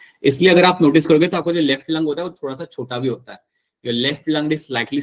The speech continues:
smaller because वहाँ पे एक स्पेस क्रिएट होता है वहाँ पे, जहाँ पे आप हार्ट को प्लेस करते हो, जिसे हम कहते हैं as a cardiac notch। आपने देखा होगा जब आप रेस्पिरेशन पढ़ोगे, ब्रीदिंग पढ़ोगे, तो वहाँ पे एक छोटा सा स्पेस होता है, इसे हम कहते हैं cardiac notch, जहाँ पे आप हार्ट को प्लेस करते हो, ठीक है?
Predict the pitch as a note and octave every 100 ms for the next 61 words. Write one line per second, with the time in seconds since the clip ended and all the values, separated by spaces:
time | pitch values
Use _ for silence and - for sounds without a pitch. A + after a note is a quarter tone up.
0 | - A#2 G#2+ C#3 F3 C#3 C3+ C3 B2 C#3
1 | - - C#3 C#3+ - C#3 C#3 A2+ C3 B2+
2 | A2+ F#3 A3+ _ _ _ _ - A#2 B2+
3 | B2+ B2+ C#3+ F3 - G#2+ - D#3 A#2+ G#2+
4 | - G2+ - F#2+ A2 A2 B2 A#2+ A#2 A#2+
5 | D#3 B2+ A2 A2 - G2+ F#2+ F#2 - _
6 | _ _ _ - - A#2 A2+ - B2 B2+
7 | F3+ - - A#2 A#2 A#2 A2+ - A2+ B2
8 | A#2+ A#2 A#2 A#2 A2+ A#2 A2+ G#2+ D#3 E3
9 | C3 B2 A#2+ A#2 C3 B2+ A#2 A2+ A2+ C3+
10 | B2+ A#2+ A#2 A#2 A#2 G#2+ G#2+ B2 F3 -
11 | _ _ _ _ - B2 A2 B2 C#3+ -
12 | G2+ - A#2 G#2 - F#2+ - - _ _
13 | _ _ - - E3